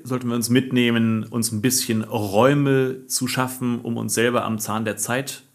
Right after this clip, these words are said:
zu halten. Ähm, das heißt, oder am, am, am Puls der Zeit, viel, viel besser gesagt, der Zahn der Zeit, der neigt dran, aber am Puls der Zeit zu bleiben. Ähm, ich zum Beispiel kann das nur einmal ganz persönlich sagen, ich verbringe pro Woche ungefähr eine Stunde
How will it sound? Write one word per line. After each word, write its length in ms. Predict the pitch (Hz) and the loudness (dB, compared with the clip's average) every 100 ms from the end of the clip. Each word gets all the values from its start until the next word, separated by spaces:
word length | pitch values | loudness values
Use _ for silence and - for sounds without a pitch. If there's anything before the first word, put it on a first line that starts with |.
| - | -10
zu 200 | - 113 | -4 0
halten. 560 | 139 147 185 220 - - _ _ _ _ - - | 0 0 -4 -4 -10 -20 _ _ _ _ -16 -2
Ähm, 480 | 117 107 104 101 104 | 2 4 2 -2 -8
das 160 | - 104 | -10 -2
heißt, 300 | 110 110 - | 0 0 0
oder 120 | 110 | 0
am, 120 | 101 | 0
am, 180 | 95 95 | -2 -4
am 140 | 92 101 | -4 4
Puls 240 | 143 151 | 6 6
der 140 | 147 | 2
Zeit, 240 | 139 127 127 | 0 -2 -2
viel, 340 | - 123 123 | -4 -4 -4
viel 120 | 117 | -4
besser 180 | 117 117 | -4 -4
gesagt, 440 | 117 113 110 113 - | -6 -4 -6 -6 -4
der 120 | 98 - - - | -4 -6 -20 -16
Zahn 280 | - 107 104 | -6 -4 -2
der 140 | 95 | -4
Zeit, 420 | - 104 107 - | -2 -2 -2 -6
der 80 | 98 | -4
neigt 320 | 101 123 - | -2 -2 -4
dran, 100 | 117 | -6
aber 160 | 95 95 | -4 -6
am 120 | 101 | -4
Puls 340 | - 185 208 | 6 8 8
der 140 | - 147 | 4 0
Zeit 240 | 135 127 | 0 -2
zu 80 | 123 | -2
bleiben. 400 | 110 107 110 104 104 - - - - | 0 0 2 -2 -6 -18 -20 -20 0
Ähm, 520 | 110 104 104 104 101 | 4 6 4 2 0
ich 200 | - 123 | 0 0
zum 140 | - 113 | 2 4
Beispiel 300 | 107 110 110 | 4 2 -4
kann 160 | 104 | -4
das 100 | 104 | -4
nur 140 | 110 104 | -2 -2
einmal 280 | 107 104 98 | 0 0 0
ganz 160 | 104 | -4
persönlich 460 | - 101 127 139 135 | -2 4 6 6 4
sagen, 560 | - 110 110 110 107 - | -2 -4 -4 -2 -4 -6
ich 240 | 101 - - _ _ - | -10 -14 -18 _ _ -14
verbringe 320 | - 101 110 | -8 -2 0
pro 240 | 110 113 107 | 0 -2 0
Woche 200 | 113 123 | 0 0
ungefähr 420 | 131 127 113 98 | 0 0 0 0
eine 300 | 101 123 117 | 2 4 2
Stunde 640 | - 120 120 120 117 113 | 2 2 4 4 4 2